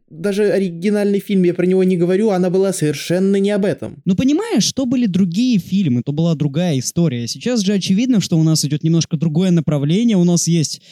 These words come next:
Speaker 2: я побоюсь этого слова, но запил еще на продолжение, вполне возможно, "Воскрешение" — это не последняя часть франшизы, вполне возможно, Лана Вачовски захочет и дальше доить это все. Не надо, п-,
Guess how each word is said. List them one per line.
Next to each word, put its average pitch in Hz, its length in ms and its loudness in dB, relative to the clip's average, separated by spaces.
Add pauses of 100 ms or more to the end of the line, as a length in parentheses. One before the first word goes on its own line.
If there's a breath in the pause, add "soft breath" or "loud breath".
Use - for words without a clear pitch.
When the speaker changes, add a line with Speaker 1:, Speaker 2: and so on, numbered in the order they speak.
(420 loud breath)
Speaker 2:
я 147 360 -2
побоюсь 156 500 0
этого 143 220 -2
слова, 135 420 0
но 127 300 0
запил 165 560 0
еще 196 400 0
на 170 100 2
продолжение, 165 760 0
вполне 139 300 0
возможно, 131 460 0
"Воскрешение" — 123 600 -2
это 135 60 -4
не 139 140 2
последняя 180 600 0
часть - 240 -2
франшизы, 139 440 -2
вполне 131 260 -2
возможно, 135 400 -2
Лана 147 220 0
Вачовски 143 440 -4
захочет 151 440 -2
и 135 60 -6
дальше 151 400 -4
доить 156 320 0
это - 140 -12
все. - 260 -14 (920 soft breath)
Не 139 300 0
надо, 123 280 -2 (160)
п-, 131 100 -4